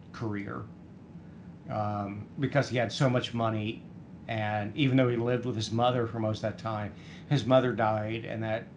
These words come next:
spiraled his addiction even further. Um, you know,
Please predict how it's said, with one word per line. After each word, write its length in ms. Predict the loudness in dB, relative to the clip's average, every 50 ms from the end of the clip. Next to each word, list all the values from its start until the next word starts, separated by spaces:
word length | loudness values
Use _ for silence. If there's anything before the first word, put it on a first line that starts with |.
| -18 -16
spiraled 760 | -14 -12 -10 -10 -10 -6 -2 0 2 2 2 2 0 0 0 -2
his 180 | -2 -2 -2
addiction 420 | -4 -2 -2 -4 -4 -4 -4 -2 -2
even 240 | -2 0 -2 -4
further. 560 | -4 -2 -2 0 0 2 2 0 0 0 -2 -4 -10 -14 -14 -16 -16 -16 -16 -16 -16 -16 -16 -16 -16 -16 -16 -16 -16 -6 -2
Um, 600 | 0 2 4 4 4 4 4 4 2 0 -2 -4 -6 -12 -14 -14 -14 -14 -14 -14 -14 -14 -14 -16 -14 -14 -14 -4 0
you 100 | 2 2
know, 320 | 4 4 2 0 -2 -4